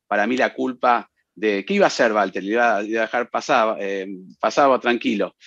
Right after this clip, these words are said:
Lo que sí me parece más grave, él es un piloto profesional y se debe al equipo y va a luchar siempre por el, los puntos del equipo, ¿no? Siempre, por Williams primero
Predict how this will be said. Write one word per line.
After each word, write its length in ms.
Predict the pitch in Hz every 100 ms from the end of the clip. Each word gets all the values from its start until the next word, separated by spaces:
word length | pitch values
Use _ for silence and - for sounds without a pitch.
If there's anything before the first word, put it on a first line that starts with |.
| - - -
Lo 140 | 117 110
que 80 | 123
sí 420 | - 214 220 - _ - 123
me 160 | 127
parece 280 | 131 147 151
más 140 | 147 147
grave, 520 | 170 139 127 143 - _ _ _ - - -
él 140 | 151
es 100 | 156
un 80 | 151
piloto 240 | 139 127 120
profesional 680 | 131 123 - 131 165 196
y 40 | 139
se 140 | 127
debe 160 | 127 131
al 80 |
equipo 560 | 123 135 175 - 190 196
y 60 | 117
va 100 | 123
a 20 |
luchar 300 | 131 113 131
siempre 280 | - 170 160
por 200 | 135 127
el, 180 | 120 117
los 140 | - 110
puntos 320 | 139 143 143
del 120 | 123 110
equipo, 380 | 110 110 - 87
¿no? 240 | 113 147
Siempre, 460 | - - 120 95 87
por 120 | 107
Williams 380 | 123 156 165 156
primero 540 | - 123 143 165 180